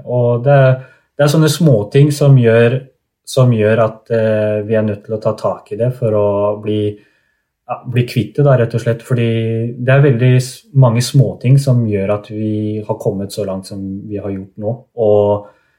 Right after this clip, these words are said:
at, eh, en kar, eh, roper, roper noe på tribunen, det for han er, er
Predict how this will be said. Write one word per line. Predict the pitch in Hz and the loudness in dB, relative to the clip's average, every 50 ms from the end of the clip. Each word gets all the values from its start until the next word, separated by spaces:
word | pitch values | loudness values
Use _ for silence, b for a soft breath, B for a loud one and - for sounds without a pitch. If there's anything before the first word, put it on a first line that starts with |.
| b b b b b b _ _ _ _ _ - | b b b b b b _ _ _ _ _ -4
at, | 117 107 - - 113 | -4 -4 -2 -2 -2
eh, | 110 110 120 113 110 | -2 0 0 -2 -2
en | 110 107 | -2 -4
kar, | - 113 107 107 107 107 | -2 0 0 0 2 2
eh, | 107 104 104 104 104 104 104 104 104 104 104 113 - - | 0 0 2 2 2 2 2 2 2 0 -2 -2 -4 -4
roper, | 117 110 98 - - - 107 104 104 104 104 104 107 113 | -4 -4 -4 -6 -6 -2 0 0 2 2 0 0 0 -2
roper | 113 104 101 - 107 | -2 -4 -6 -6 -8
noe | 101 101 98 | -8 -8 -8
på | - 110 104 104 104 101 98 | -6 -4 -2 -2 -2 -4 -6
tribunen, | - 107 107 104 107 107 98 95 104 110 107 | -6 -6 -6 -4 -4 -4 -4 -2 -4 -4 -2
det | 113 104 104 104 - | 0 0 0 -2 -2
for | - 107 - | -4 -2 -2
han | 104 104 113 113 113 | -2 -2 -2 -4 -4
er, | 110 104 101 101 101 101 101 104 104 | -2 -2 -2 -2 -2 -4 -4 -6 -8
er | - 120 113 104 104 | -6 -2 -2 -2 -2